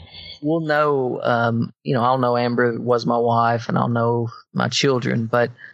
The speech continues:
um, we inherit what we inherit concerning a family. Um, I think it's actually a promotion. I think we think we're close to our children. You know, we think we really love them. We think we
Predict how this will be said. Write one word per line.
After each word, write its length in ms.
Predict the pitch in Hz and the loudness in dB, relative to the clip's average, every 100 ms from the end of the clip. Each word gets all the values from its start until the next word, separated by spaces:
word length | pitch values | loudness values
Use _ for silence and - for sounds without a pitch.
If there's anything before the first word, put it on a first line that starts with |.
| - - | -20 -6
um, 460 | 127 123 113 110 113 _ | -2 0 0 -4 -6 _
we 200 | 131 143 | -2 0
inherit 640 | 143 123 123 170 202 - - | 2 0 -2 0 2 2 -2
what 220 | - 151 - | -2 -2 0
we 160 | 135 | 2
inherit 640 | 120 120 147 151 127 - - - | 2 0 0 2 0 -4 -10 -10
concerning 720 | - 117 - 131 127 120 113 110 - - - - _ - | -4 -2 0 0 0 -2 -2 -4 -10 -20 -20 -20 _ -4
a 120 | 123 | -4
family. 760 | - - 147 147 120 113 110 - - | -4 -2 0 0 -2 -4 -6 -8 -4
Um, 560 | 117 113 113 113 - _ 131 | 0 0 2 0 -2 _ -8
I 80 | |
think 260 | 127 139 143 | -2 -2 -2
it's 220 | 131 - | -4 -2
actually 340 | 131 123 - 117 | -2 0 -2 -2
a 60 | |
promotion. 760 | 117 120 113 117 135 - 120 113 | -2 -4 -2 -2 -2 -4 -4 -2
I 80 | |
think 240 | 127 147 - - - | 0 -2 -4 -12 -8
we 140 | - 156 | -4 0
think 260 | 208 214 | 0 0
we're 120 | 143 123 | -2 -2
close 320 | - 139 120 | 0 0 -2
to 140 | - | -2
our 300 | 117 110 110 - - | -2 -2 -4 -12 -4
children. 580 | 147 139 131 117 107 113 - | 0 0 -2 -4 -4 -8 -4
You 80 | |
know, 100 | 117 | -2
we 160 | 120 123 | 0 0
think 240 | 123 135 | 0 0
we 140 | 127 120 | -2 -2
really 320 | 123 123 120 | 0 0 0
love 320 | 120 123 117 | 0 0 0
them. 260 | 117 110 110 | -2 0 0
We 140 | 113 | 0
think 320 | 113 123 117 | 0 -2 -2
we 280 | 117 113 110 | 0 0 -2